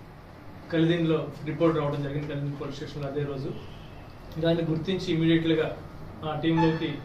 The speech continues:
ఆ కేసు కట్టి ఇమీడియట్‌గా దాని దర్యాప్తులో భాగంగా దానికి సంబంధించినటువంటి ఎవరైతే వ్యక్తులు ఉన్నారో వాళ్ళని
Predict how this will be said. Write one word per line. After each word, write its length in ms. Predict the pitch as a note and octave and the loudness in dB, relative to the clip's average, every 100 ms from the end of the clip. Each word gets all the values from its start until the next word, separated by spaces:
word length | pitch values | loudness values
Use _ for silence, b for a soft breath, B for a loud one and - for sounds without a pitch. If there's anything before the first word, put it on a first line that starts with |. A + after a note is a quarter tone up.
| - | -8
ఆ 80 | D#3 | -4
కేసు 280 | E3 D#3+ - | 0 0 2
కట్టి 400 | D#3 G3+ F#3+ - - - - - | 0 0 -4 -4 -10 -12 -12 -2
ఇమీడియట్‌గా 480 | E3 E3+ E3+ E3 D#3 | 0 2 2 2 2
దాని 140 | D3 | 4
దర్యాప్తులో 420 | D#3+ F3+ E3 F3 | 4 4 4 2
భాగంగా 540 | D#3+ D#3 E3 D#3 - - - - - - | 4 4 4 2 0 -6 -10 -10 -10 0
దానికి 200 | E3 E3 | 0 2
సంబంధించినటువంటి 960 | E3+ F3 F3 E3 D#3+ D#3+ D#3 D3 C#3+ C#3 - | 2 2 0 -2 2 4 2 2 -4 -4 -4
ఎవరైతే 580 | D#3+ E3 E3+ E3 E3 D#3 D#3 | 4 6 6 4 2 2 -2
వ్యక్తులు 300 | D#3 F3+ E3 | -2 2 4
ఉన్నారో 300 | D#3 D#3+ D#3+ | 4 2 2
వాళ్ళని 380 | D3 D3+ C#3+ | 2 0 -2